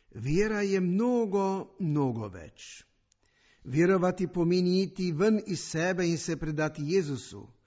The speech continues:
pustiti vse za seboj, podobno kot je pustil Abraham, ki je zapustil svojo domovino in šel v deželo,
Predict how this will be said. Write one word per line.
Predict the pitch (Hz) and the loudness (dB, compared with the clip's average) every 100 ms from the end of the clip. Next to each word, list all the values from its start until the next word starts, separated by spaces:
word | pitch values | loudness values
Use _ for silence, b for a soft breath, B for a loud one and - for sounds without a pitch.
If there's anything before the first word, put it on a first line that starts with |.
| b b b b | b b b b
pustiti | 185 185 - 240 - 214 | 2 2 2 -2 0 -2
vse | 180 226 214 | -2 -2 0
za | 196 | -2
seboj, | - 196 165 190 160 110 110 - _ _ _ | -2 -4 2 2 2 0 -8 -18 _ _ _
podobno | - 131 190 190 165 143 | -6 0 2 2 2 0
kot | 160 139 - - - | -2 -4 -8 -20 -10
je | 156 143 | -4 -4
pustil | 160 147 - 151 - | -2 -4 -2 -4 0
Abraham, | 180 160 151 139 151 139 120 B B B B | 0 2 0 -2 -2 -2 -4 B B B B
ki | 175 | 0
je | 160 | 2
zapustil | 165 170 226 - 202 | 2 0 -4 -2 -4
svojo | - 170 185 175 | -2 0 0 2
domovino | 170 160 151 185 208 196 185 | 2 2 0 0 0 0 0
in | 170 151 | -2 -2
šel | 165 147 | 0 0
v | |
deželo, | 139 135 139 165 175 170 170 | 2 0 0 0 2 0 -2